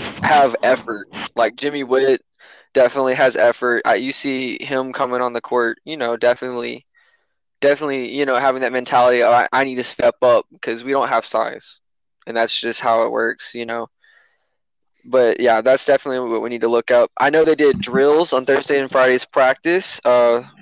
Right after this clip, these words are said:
for rebounding because we definitely struggled in that 'cause they had ten more rebounds than we did as a team. So that's not, that's not good. And that was against, uh, North Texas.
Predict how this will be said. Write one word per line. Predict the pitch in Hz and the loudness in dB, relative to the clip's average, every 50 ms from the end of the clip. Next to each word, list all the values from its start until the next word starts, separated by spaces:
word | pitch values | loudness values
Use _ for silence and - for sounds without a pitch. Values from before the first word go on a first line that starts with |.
| _ _ _ | _ _ _
for | - - 127 123 | -6 -2 -2 0
rebounding | 123 127 127 127 123 123 127 131 131 131 135 135 | 0 0 -2 0 0 0 0 0 -2 -4 -2 -2
because | 131 - - 139 123 120 120 | -4 -4 0 0 0 0 -2
we | 120 127 120 | -6 -6 0
definitely | 127 123 123 - - 123 120 120 | 2 2 2 2 -2 -8 -6 -4
struggled | - - - 120 113 113 117 117 | -4 0 0 0 0 0 -2 -2
in | 117 117 113 | -4 -4 -4
that | 127 127 123 - _ _ _ _ _ _ - | -6 -6 -6 -6 _ _ _ _ _ _ -8
'cause | 139 127 | -4 0
they | 139 135 | 2 2
had | 143 135 127 - | 2 2 -2 -2
ten | - 139 135 | -4 -4 -2
more | 131 127 120 | 0 0 0
rebounds | 117 117 120 120 117 120 117 113 - | 0 0 0 2 2 0 0 0 -4
than | 117 113 113 | -6 -6 -4
we | 113 113 | -6 -4
did | 110 120 117 113 110 110 _ _ _ _ _ _ - - | -4 -2 -4 -4 -6 -8 _ _ _ _ _ _ -6 -4
as | 123 120 | -4 -4
a | 110 | -4
team. | 110 - 120 - 113 117 _ _ | -6 -6 -12 -12 -12 -16 _ _
So | - - - 117 117 117 110 107 _ _ _ _ _ _ _ _ _ _ _ _ _ _ _ _ - | -14 -4 0 0 0 0 -2 -6 _ _ _ _ _ _ _ _ _ _ _ _ _ _ _ _ -18
that's | - - - | -16 -6 -2
not, | 135 120 104 85 - - | 0 0 0 0 -2 -2
that's | 120 120 - - | -4 -4 -2 -2
not | 127 113 113 117 | -4 -4 -4 -4
good. | 113 113 107 110 98 | -2 -2 -2 -2 -4
And | 95 107 113 | -6 -6 -4
that | 117 113 | -2 0
was | 110 120 117 | -2 -2 -2
against, | 120 113 117 113 110 107 - - - | -4 -6 -6 -6 -6 -6 -10 -4 -2
uh, | 110 113 113 | -2 -2 -2
North | 113 113 113 113 110 - | -2 -2 -4 -4 -4 -2
Texas. | - 110 107 - - - 104 107 - - - | -4 -4 -4 -4 -6 -6 -6 -6 -6 -10 -16